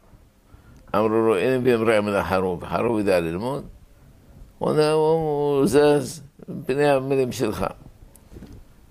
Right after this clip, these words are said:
אמר להם, אם כן, תעקר אמת המים ממקומה, יש שם מעיין מים, באר מים חיים,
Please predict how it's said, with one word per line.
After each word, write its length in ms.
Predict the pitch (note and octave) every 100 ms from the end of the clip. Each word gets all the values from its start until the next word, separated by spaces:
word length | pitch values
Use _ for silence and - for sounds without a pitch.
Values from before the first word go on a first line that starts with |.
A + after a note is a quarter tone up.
| -
אמר 220 | G2 G#2
להם, 260 | G#2+ G#2
אם 260 | G#2 F#2 A#2 F2
כן, 300 | A2+ B2 B2+ - - - _ _ - - - - - _ _ -
תעקר 480 | F#2+ - - B2+ A#2
אמת 320 | A2+ A#2+ A#2+
המים 300 | A#2 A2 A#2+
ממקומה, 560 | A#2 A#2 F#2+ G#2+ A2 F#2
יש 160 | F2 -
שם 260 | G#2+ A2
מעיין 440 | G#2 G#2 A2 G#2+ G#2+
מים, 340 | A2 G#2 F2+
באר 240 | G2+ G2+
מים 240 | G#2 G2 F2+
חיים, 400 | F2+ E2+ A2